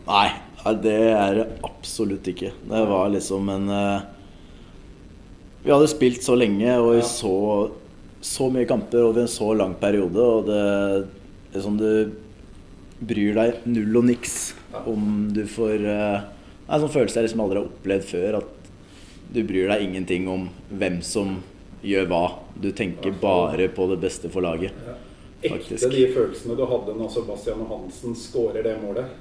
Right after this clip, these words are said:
Speaker 1: Ja.
Speaker 2: Det er, eh, det var fantastisk. Han, eh,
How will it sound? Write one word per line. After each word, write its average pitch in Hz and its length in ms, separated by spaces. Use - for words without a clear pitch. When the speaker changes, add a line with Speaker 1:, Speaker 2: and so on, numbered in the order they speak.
Speaker 1:
Ja. 98 160
Speaker 2:
Det 120 320
er, 117 720
eh, 117 40
det - 160
var 113 160
fantastisk. 123 600
Han, 120 160
eh, 107 260